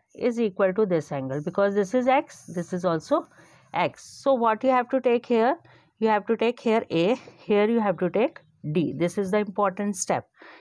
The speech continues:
Equal you have to take corresponding.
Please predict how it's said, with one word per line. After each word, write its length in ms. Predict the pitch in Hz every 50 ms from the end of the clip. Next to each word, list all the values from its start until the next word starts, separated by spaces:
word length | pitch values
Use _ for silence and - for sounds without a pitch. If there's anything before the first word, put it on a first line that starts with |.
| _ -
Equal 340 | - 202 185 185 185 208 214
you 120 | 220 226 220
have 200 | 196 175 151 -
to 140 | - 262 370 - - _ _ _ _ _ _ _ _ -
take 360 | - 226 202 202 220 220 - - - - _ _ _ _ _ _ _ _ _ _ _ _
corresponding. 840 | - 202 180 156 156 156 - - - - 135 135 139 131 131 131